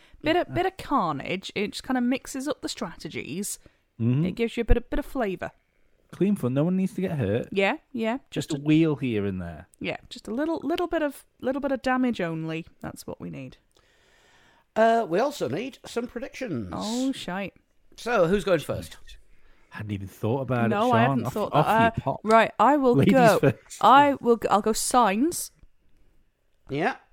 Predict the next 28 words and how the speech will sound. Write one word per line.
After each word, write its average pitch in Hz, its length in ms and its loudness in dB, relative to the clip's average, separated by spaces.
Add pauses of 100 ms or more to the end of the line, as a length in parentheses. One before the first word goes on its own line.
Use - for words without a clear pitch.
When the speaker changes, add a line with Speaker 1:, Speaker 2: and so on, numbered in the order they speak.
(120)
Speaker 1:
Uh, 190 600 -2 (280)
Verstappen. 202 920 -2 (1300)
Russell. 175 600 -4 (1700)
Speaker 3:
Oh, 208 140 0
you 160 100 -2
think 147 200 -10 (140)
the, 135 180 -8
you 151 140 -6
think 156 200 -4
the 160 40 -10
comeback's 175 440 -2
on? 226 260 0
Speaker 1:
I've 202 120 6
literally 254 420 6
no 240 200 4
idea 226 360 4
what 254 120 6
I'm 247 100 4
predict-, 262 460 0
predicting. 269 440 6
I'm 196 140 2
just 202 180 -4
thinking 214 240 -2
if 208 100 -4
there's 196 100 -6
gonna 226 140 0
be 214 120 0
carnage, 220 680 0